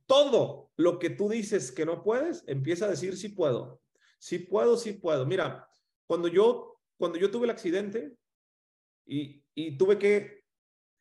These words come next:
tuve que sacar diez punto cero de promedio, todo el mundo me decía que no, nadie confiaba en mí, pero yo me di cuenta de algo,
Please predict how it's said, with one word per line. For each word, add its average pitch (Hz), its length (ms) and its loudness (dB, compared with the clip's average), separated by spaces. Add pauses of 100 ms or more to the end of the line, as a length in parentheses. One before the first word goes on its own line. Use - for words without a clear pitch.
tuve 180 200 0
que 190 120 0
sacar 190 500 -2
diez 196 160 2
punto 196 260 -6
cero 202 220 -2
de 196 80 -2
promedio, 196 480 -6
todo 190 200 2
el 190 60 -4
mundo 190 220 -4
me 175 120 -4
decía 143 260 -2
que 156 100 -4
no, 185 140 -2
nadie 190 260 -2
confiaba 165 380 -6
en 160 80 -4
mí, 214 140 -6
pero 170 360 0
yo 180 120 -2
me 190 100 -4
di 190 100 -2
cuenta 185 300 -2
de 170 80 2
algo, 180 420 -2